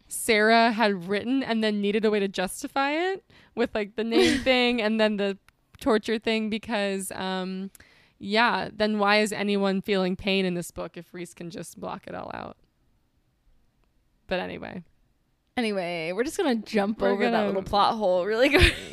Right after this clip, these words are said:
Speaker 1: Yeah. Yep, yep, yep. It would, you know, it works. It makes total sense. Um,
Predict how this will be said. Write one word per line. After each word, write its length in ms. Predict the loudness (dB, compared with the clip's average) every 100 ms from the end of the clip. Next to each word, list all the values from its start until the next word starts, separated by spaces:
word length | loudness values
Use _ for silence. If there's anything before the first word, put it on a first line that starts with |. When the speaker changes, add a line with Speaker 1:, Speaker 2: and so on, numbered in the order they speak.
| -6
Speaker 1:
Yeah. 300 | -2 0 -2 -8 -20 _ -10
Yep, 240 | -2 -2 -2
yep, 120 | -6 -4
yep. 200 | -8 -8 _ _
It 100 | 0
would, 120 | 2 2
you 60 |
know, 100 | 2
it 420 | 4 6 8 8 6 4
works. 120 | 2
It 60 | 0
makes 280 | 0 -2 0
total 420 | 2 4 4 0
sense. 520 | 0 0 0 -6 -12 -16 -20 -20 -20 -20 _ 0
Um, 640 | 4 6 6 4 0 -6